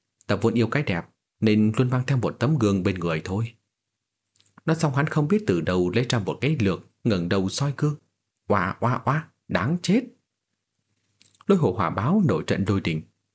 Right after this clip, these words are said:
lửa giận bốc lên từ lỗ chân lông thiêu đốt dữ dội. Hắn hiểu rõ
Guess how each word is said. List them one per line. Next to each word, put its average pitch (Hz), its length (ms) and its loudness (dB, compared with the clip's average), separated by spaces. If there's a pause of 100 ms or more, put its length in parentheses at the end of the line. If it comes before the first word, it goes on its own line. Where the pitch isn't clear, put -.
(120)
lửa 117 120 4
giận - 220 0
bốc - 200 0
lên 92 300 2
từ 90 160 0
lỗ 82 120 -2
chân 90 260 -4
lông 85 300 -4
thiêu 95 220 0
đốt 160 200 -2
dữ 120 200 0
dội. 165 200 -2 (1080)
Hắn 196 180 4
hiểu 117 160 2
rõ 113 280 2